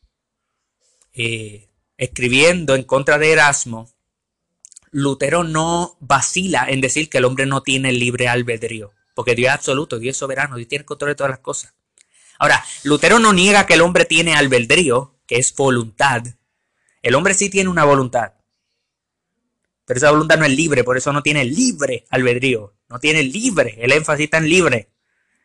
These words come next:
El hombre sí tiene un albedrío, tiene una voluntad, pero no es libre. Y Lutero dice, "Estamos en pecado. La esclavitud del pecado no es libertad. Estamos muertos.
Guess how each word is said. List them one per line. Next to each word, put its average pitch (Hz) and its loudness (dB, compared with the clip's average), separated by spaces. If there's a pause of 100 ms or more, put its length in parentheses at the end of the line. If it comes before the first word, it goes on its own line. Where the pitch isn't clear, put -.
(180)
El 123 0
hombre 151 0
sí 160 -4
tiene 151 -2
un 147 -2
albedrío, 123 0
tiene 147 0
una 156 0
voluntad, 135 -2
pero 127 -4
no 147 2
es 160 4
libre. 135 0 (1800)
Y 117 -6
Lutero 127 0
dice, 131 -2 (320)
"Estamos 143 0
en 151 -6
pecado. 120 -2 (1200)
La 131 0
esclavitud 127 0
del 160 2
pecado 160 2
no 143 2
es 143 2
libertad. 147 2 (1400)
Estamos 151 -2
muertos. 131 -2